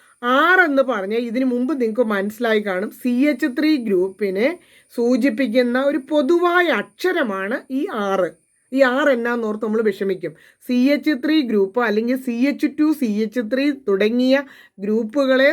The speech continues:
സൂചിപ്പിക്കുന്ന, പൊതുവായി സൂചിപ്പിക്കുന്ന അക്ഷരമാണ് ആർ.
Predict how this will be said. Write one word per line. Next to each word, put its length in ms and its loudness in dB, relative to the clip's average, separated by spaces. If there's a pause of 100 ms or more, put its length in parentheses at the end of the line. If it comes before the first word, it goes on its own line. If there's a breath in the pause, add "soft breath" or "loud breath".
(120)
സൂചിപ്പിക്കുന്ന, 760 -4 (420)
പൊതുവായി 480 2 (280 soft breath)
സൂചിപ്പിക്കുന്ന 720 0
അക്ഷരമാണ് 600 -2 (220)
ആർ. 160 -6